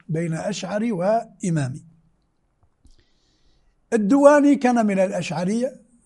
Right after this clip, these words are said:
فكان يعلق على التجريد وشرح العلامة والشروح الأخرى.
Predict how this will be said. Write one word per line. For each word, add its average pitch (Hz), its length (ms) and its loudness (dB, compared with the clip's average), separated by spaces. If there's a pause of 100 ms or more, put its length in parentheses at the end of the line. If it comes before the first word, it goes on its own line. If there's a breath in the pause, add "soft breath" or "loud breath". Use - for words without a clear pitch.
(200)
فكان 208 640 0 (340)
يعلق 185 640 0
على 190 520 -2 (100)
التجريد 175 880 -4 (1080)
وشرح 175 680 -4
العلامة 165 760 -4
والشروح 165 500 -10
الأخرى. 190 440 -10